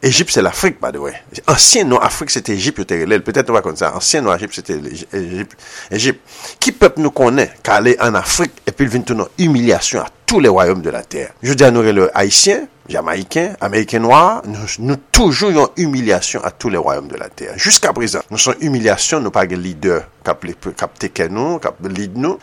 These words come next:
Nou suiv relijyon blan. Nou cho-, nou adore yon jezi blan, yon mari blan.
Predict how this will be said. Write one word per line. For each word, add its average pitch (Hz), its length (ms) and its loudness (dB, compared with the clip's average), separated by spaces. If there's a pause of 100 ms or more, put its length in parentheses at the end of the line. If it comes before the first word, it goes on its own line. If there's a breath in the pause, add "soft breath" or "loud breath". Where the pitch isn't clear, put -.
Nou 110 240 0
suiv 113 320 0
relijyon 98 420 0
blan. 139 380 2
Nou 120 100 -2
cho-, 113 180 -4
nou 110 120 4
adore 101 300 2
yon 90 80 -4
jezi 90 320 -6
blan, 117 500 -4
yon 95 180 4
mari 87 320 4
blan. 117 420 2